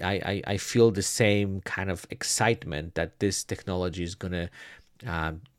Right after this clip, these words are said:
change this industry forever. And, um, we need to learn it.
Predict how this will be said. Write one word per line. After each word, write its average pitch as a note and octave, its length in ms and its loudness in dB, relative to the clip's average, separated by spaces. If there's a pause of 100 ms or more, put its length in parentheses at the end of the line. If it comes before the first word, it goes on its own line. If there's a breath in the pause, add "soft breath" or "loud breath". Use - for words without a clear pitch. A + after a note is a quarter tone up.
(120)
change C3 480 4
this - 160 0
industry F2+ 540 -2
forever. F2+ 640 4 (500 loud breath)
And, F#2+ 480 0
um, F#2 220 2
we G#2+ 320 6
need A#2 240 0 (120)
to F#2+ 600 2 (1160)
learn A2+ 380 8
it. B2 340 4